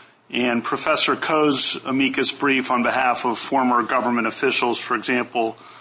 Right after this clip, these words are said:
uh, says that your position would, quote, "gut the statute," end quote. So why should we do that?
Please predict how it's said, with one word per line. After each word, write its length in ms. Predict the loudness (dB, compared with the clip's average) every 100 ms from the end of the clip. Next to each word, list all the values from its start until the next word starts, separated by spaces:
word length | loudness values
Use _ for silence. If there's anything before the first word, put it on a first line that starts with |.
| -20 -20 _ -6
uh, 180 | -2 0
says 440 | 0 2 2 0
that 140 | 0
your 180 | 0 -2
position 640 | 0 0 2 0 0 0 0
would, 180 | -2
quote, 480 | -4 0 0 0 -4
"gut 260 | -2 0 0
the 80 | 0
statute," 720 | 0 2 2 2 0 -2 -4 -14 -20 -20 -20 _ _ -4
end 240 | -2 -2
quote. 380 | -2 -2 -2 -4 -10 -4
So 280 | -2 0 2
why 260 | 2 2
should 200 | 2 0
we 120 | -2
do 220 | -2 -2 -2
that? 320 | -2 -2